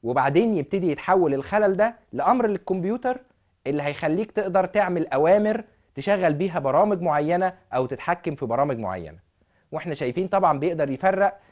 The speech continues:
بين انك تقرب ايدك او تبعد ايدك او ترفع ايدك لفوق او تنزل ايدك لتحت، فتقدر تتحكم في حاجات كتيرة في جهازك، وبرضه من غير ما اضيف اي حاجة على الجهاز.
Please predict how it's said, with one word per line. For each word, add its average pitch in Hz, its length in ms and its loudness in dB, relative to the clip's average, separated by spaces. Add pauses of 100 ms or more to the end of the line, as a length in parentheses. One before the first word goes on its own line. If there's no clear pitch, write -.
(120)
بين 135 160 -4
انك 147 220 -6
تقرب 185 420 0
ايدك 190 420 -2 (180)
او 117 120 -2
تبعد 175 360 -2
ايدك 180 520 -2
او 110 120 -4
ترفع 196 380 -2
ايدك 180 280 -2
لفوق 175 420 0 (120)
او 120 100 0
تنزل 170 420 -2
ايدك 170 300 -4
لتحت، 175 320 -4 (320)
فتقدر 170 400 -2
تتحكم 175 680 -6 (200)
في 190 60 -12
حاجات 143 320 -2
كتيرة 160 320 -2
في 135 100 -6
جهازك، 98 480 -8 (380)
وبرضه 170 560 4
من 131 140 -2
غير 170 160 2
ما 160 80 0
اضيف 151 260 -2
اي 180 280 0
حاجة 151 340 -2
على 117 140 0
الجهاز. 87 320 -12